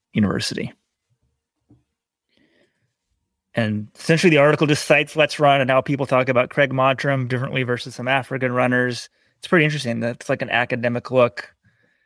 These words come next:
you know, and do, do we have biases and this sort of stuff? But also found it interesting that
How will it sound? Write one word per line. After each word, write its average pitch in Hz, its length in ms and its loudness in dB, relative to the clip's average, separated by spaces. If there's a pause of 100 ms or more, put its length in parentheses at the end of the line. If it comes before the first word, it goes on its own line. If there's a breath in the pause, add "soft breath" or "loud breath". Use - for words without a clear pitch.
(200)
you 120 80 -6
know, 113 100 0
and 107 160 -2
do, 127 240 -10
do - 120 -12
we 117 100 -4
have 110 200 -6
biases 120 600 0
and 110 140 -2
this 110 140 -6
sort 107 200 -6
of 107 60 -10
stuff? - 500 -6 (120)
But - 220 -2 (1040)
also 139 260 2
found 143 200 2
it - 260 -6
interesting 143 420 -4
that 120 180 2